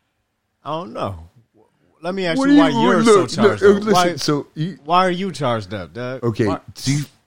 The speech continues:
Speaker 2: ladies and
Speaker 1: You know,
Speaker 2: gentlemen,
Speaker 1: I'm a
Speaker 2: I
Speaker 1: little
Speaker 2: just
Speaker 1: low
Speaker 2: want
Speaker 1: on
Speaker 2: you to hear
Speaker 1: energy.
Speaker 2: this. I want you to hear what I deal with on a regular basis.
Speaker 1: <laughs>
Speaker 2: He, he, he wanted to call it charge up, so I'm like, "All right."
Speaker 1: Yeah.
Speaker 2: "What do you charge up to?" "Well, I don't know." It's like working with Eeyore, and I'm Tigger.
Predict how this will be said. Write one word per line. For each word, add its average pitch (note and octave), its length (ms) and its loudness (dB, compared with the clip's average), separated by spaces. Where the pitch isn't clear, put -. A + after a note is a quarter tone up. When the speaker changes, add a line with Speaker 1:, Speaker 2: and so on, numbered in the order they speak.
Speaker 2:
ladies A2+ 300 -2
and A2 100 0
Speaker 1:
You F#2 60 0
know, - 60 2
Speaker 2:
gentlemen, G2+ 320 2
Speaker 1:
I'm - 100 -4
a - 20 -2
Speaker 2:
I A#2+ 40 4
Speaker 1:
little B2+ 140 4
Speaker 2:
just D3 160 2
Speaker 1:
low D#3 80 4
Speaker 2:
want C#3 100 2
Speaker 1:
on C3+ 60 2
Speaker 2:
you C3+ 60 4
to B2 60 4
hear B2 120 4
Speaker 1:
energy. G#2 160 0
Speaker 2:
this. - 120 -10
I G2+ 60 -8
want G#2+ 200 -4
you A#2 60 -6
to A2+ 40 -4
hear A2+ 60 -4
what G2+ 140 -4
I F#2 60 -2
deal F2+ 260 -4
with F2 140 -8
on D#2+ 140 -14
a E2 40 -10
regular D#2+ 420 -12
basis. D#2 560 -14
Speaker 1:
<laughs> - 60 -8
Speaker 2:
He, A#2+ 200 -6
he, B2+ 220 -2
he C#3+ 160 2
wanted F#3 340 2
to C3+ 60 2
call A#2 240 2
it G#2 120 -2
charge D3+ 280 0
up, E2+ 160 -6
so G2 160 -8
I'm F2+ 100 -6
like, E2+ 160 -10
"All G#2 120 -6
right." G2 220 -10
Speaker 1:
Yeah. C#3 160 -8
Speaker 2:
"What D#3+ 80 0
do F3+ 60 0
you G#3 100 -2
charge G#2+ 320 -2
up F2+ 140 -4
to?" F#2 260 -6
"Well, C3+ 540 -6
I G#2+ 120 -10
don't C#3 260 -6
know." B2 160 -8
It's B2 180 -10
like C3+ 160 -2
working B2+ 360 0
with G#2+ 280 0
Eeyore, F#2 500 -2
and G2 160 -4
I'm F#2+ 140 -4
Tigger. E2+ 420 -6